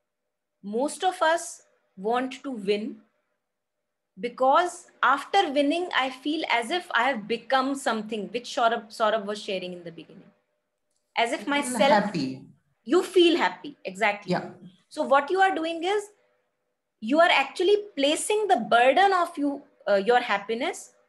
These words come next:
Speaker 1: on an external situation। Now, it's okay if you win, but you also get the other side of the coin alongside।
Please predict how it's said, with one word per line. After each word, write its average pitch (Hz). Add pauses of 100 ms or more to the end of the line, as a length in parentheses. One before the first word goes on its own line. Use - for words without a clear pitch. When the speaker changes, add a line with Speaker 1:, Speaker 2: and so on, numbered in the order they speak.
Speaker 1:
on 269
an 359
external 269
situation। 202 (240)
Now, 349
it's 339
okay 330
if 440
you 330
win, 220 (840)
but 320
you 320
also 320
get 302
the 330
other 285
side 285
of 277
the 294
coin 233
alongside। 185